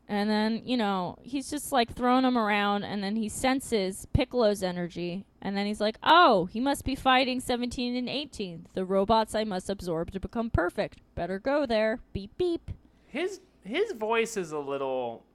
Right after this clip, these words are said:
Speaker 2: all over the place this episode, 'cause
Speaker 1: Yeah.
Speaker 2: he has, he's doing bug voice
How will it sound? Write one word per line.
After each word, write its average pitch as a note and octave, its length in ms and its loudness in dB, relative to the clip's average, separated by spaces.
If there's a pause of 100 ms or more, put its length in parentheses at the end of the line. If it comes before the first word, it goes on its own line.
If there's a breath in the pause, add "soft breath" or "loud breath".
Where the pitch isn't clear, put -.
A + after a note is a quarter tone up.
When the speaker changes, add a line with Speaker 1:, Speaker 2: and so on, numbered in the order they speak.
Speaker 2:
all C3+ 240 -2
over B2+ 240 -2
the A2+ 140 -10
place A2+ 380 -12
this A2+ 160 -14
episode, A#2 580 -14
'cause D3 140 -6
Speaker 1:
Yeah. F3+ 180 -2
Speaker 2:
he F#3 120 0
has, F3+ 260 2
he's E3+ 200 -8
doing A3 380 -2
bug E3+ 340 2
voice B2+ 520 -6